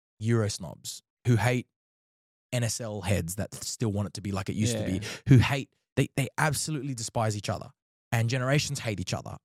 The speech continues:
Speaker 1: And it's like, you don't see that in other sports. Owning a media business, I've seen that. You launch a show in rugby league, everyone loves it. Everyone supports it equally.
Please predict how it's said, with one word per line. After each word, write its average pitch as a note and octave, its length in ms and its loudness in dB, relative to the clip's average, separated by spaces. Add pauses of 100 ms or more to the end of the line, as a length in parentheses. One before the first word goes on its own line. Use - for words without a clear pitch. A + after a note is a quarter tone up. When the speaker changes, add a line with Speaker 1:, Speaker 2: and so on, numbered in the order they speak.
Speaker 1:
And C3 120 4
it's C3+ 100 0
like, D3+ 160 -2 (180)
you B2+ 120 0
don't F3 160 2
see F3+ 160 -6
that D3 120 -4
in A2 60 -12
other E2 140 -10
sports. - 480 -14 (440)
Owning E3 220 6
a C3+ 60 6
media C3 260 4
business, G#2+ 320 -2
I've A2+ 100 -8
seen B2 240 -8
that. G2 200 -12
You A#2+ 80 0
launch C3+ 220 2
a C3 40 -4
show A#2+ 240 -2
in A2 80 -2
rugby G#2+ 240 -2
league, G#2 240 0
everyone G#2+ 260 -2
loves G#2+ 200 -4
it. F2+ 100 -12
Everyone A2+ 240 -2
supports F#2+ 360 -8
it - 100 -14
equally. G2+ 340 -4